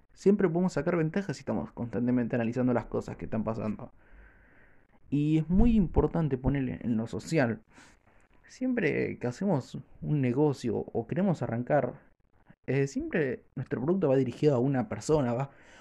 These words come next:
o va dirigido a un segmento de la población. Entonces, analizar constantemente la población, la ciudad, el mercado, lo que va a hacer es que innovemos, por ejemplo.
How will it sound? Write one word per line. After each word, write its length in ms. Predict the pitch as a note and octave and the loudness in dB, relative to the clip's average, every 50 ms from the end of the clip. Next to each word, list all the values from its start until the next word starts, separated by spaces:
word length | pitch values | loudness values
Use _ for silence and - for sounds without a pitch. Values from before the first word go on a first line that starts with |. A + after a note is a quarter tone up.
| - - | -10 -6
o 80 | B2+ | -2
va 100 | C3+ D#3 | 0 0
dirigido 440 | F3+ F#3 D3+ B2+ - - - D#3 D#3 | 0 0 -2 -4 -6 -4 0 0 2
a 40 | D3 | 2
un 140 | D3 D3 C#3+ | 2 0 -2
segmento 640 | - - A#2+ G#2+ A#2+ B2 C#3+ E3+ F3+ D#3+ E3 A#2+ | 0 -2 -2 0 2 2 2 4 2 2 2 0
de 60 | G#2+ | 0
la 120 | G#2 G#2+ A2 | 0 0 0
población. 460 | - A2+ A2 A2+ A2 - - A#2 A#2+ | 0 -2 -2 -4 -4 -4 -4 -2 -2
Entonces, 680 | B2 C#3 C3+ - - F#3+ F#3+ - F3+ E3 D3+ C#3 - - - _ _ _ _ _ _ _ - _ _ _ _ - | -2 -4 -4 -2 -2 0 0 0 0 0 -2 -2 -6 -12 -20 _ _ _ _ _ _ _ -20 _ _ _ _ -2
analizar 540 | D3 C#3+ C#3 C#3+ D#3 D3+ - F#3+ F3 F3+ | 0 2 2 2 2 2 2 2 2 2
constantemente 640 | D#3+ C#3+ B2 - D3+ D3 D3 C#3+ C3+ C3+ C3+ C3 C3 | 0 -2 -2 -2 -2 -2 0 0 0 2 2 0 0
la 80 | A2+ G#2+ | 0 0
población, 480 | A2+ A#2+ A#2+ A#2+ A#2 - C#3 C3+ B2 | 0 -2 -2 -2 -2 -2 -2 0 0
la 80 | A#2+ A#2 | 0 -2
ciudad, 300 | - - C3 B2+ B2 A2 | -2 -2 0 0 2 2
el 60 | A2 A2+ | 2 0
mercado, 640 | A2 A#2 C3+ C#3 - C#3 C3+ B2+ A#2 B2+ C3+ - _ _ _ _ _ _ _ _ _ _ _ _ _ _ _ _ _ _ - - - - | 0 0 0 -2 0 0 0 2 2 0 -2 -4 _ _ _ _ _ _ _ _ _ _ _ _ _ _ _ _ _ _ -20 -20 -6 -2
lo 140 | C#3+ C#3+ C#3 | 0 0 2
que 80 | C#3+ | 0
va 60 | C#3+ E3+ | 0 -2
a 20 | |
hacer 240 | E3+ - - F3+ F3+ | -2 -2 0 2 6
es 80 | F3+ - E3 D#3+ - | 6 6 6 6 4
que 360 | - D3 C#3+ C#3 C3 B2+ - _ - - - - - _ | 2 4 6 6 4 4 0 _ -20 -20 -20 -20 -8 _
innovemos, 640 | - C#3+ B2+ A#2+ A2+ A2 G#2+ D3+ E3+ E3 C3+ G#2+ - | 2 2 4 4 2 2 2 4 4 4 2 -2 -4
por 180 | - - G2 | -4 -4 -4
ejemplo. 520 | - - - G#2+ G2+ - - - - - | -4 -2 -2 -2 -2 -4 -6 -10 -14 -14